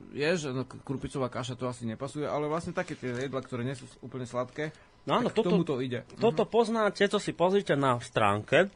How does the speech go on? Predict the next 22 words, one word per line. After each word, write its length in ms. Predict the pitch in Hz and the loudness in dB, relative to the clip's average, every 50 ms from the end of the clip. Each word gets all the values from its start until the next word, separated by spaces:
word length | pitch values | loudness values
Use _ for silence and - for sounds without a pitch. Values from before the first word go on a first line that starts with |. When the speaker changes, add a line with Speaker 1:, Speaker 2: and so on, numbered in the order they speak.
| - _ _ - - | -14 _ _ -20 -4
Speaker 2:
Prepáčte, 520 | _ 143 143 - 143 123 - - - 117 107 | _ 0 2 4 2 0 0 0 -4 -4 -2
že 160 | 117 113 107 | -2 -2 -2
s 80 | - | -4
plným, 320 | - - 123 113 113 117 117 | -6 -6 -4 -4 -4 -6 -4
hovorím 380 | - 139 117 117 117 107 104 - | -2 -2 -2 0 -2 -2 -2 -2
Speaker 1:
Vraj 80 | - | 0
Speaker 2:
s 80 | - 98 | 2 2
plným 160 | 104 - - | 2 2 2
Speaker 1:
máte 160 | - - - | 2 2 2
Speaker 2:
ústam. 220 | - 175 165 117 123 | 0 0 -2 -2 0
Speaker 1:
štvrtinu 340 | 135 208 208 - 208 190 170 | 2 0 0 0 0 0 0
alebo 200 | 156 196 254 - | 2 2 0 0
Speaker 2:
<laughs> 0 | |
Speaker 1:
tretinu 320 | - 214 254 - 202 185 165 | 2 0 0 2 2 0 0
Čechov 360 | - - 156 151 - 185 180 | 0 -2 -6 -6 -4 -4 -2
asi 200 | 170 151 143 - | -2 -2 -2 -4
aj 120 | 147 139 139 | -6 -6 -4
my 100 | 139 143 | -4 -4
na 120 | 156 151 139 | -4 -6 -6
stránke, 340 | - - 143 151 160 - | -6 -6 -6 -6 -4 -6
tak 240 | - - 151 135 - | -6 -6 -6 -8 -8
pre-, 240 | - - 131 - - | -10 -10 -10 -10 -10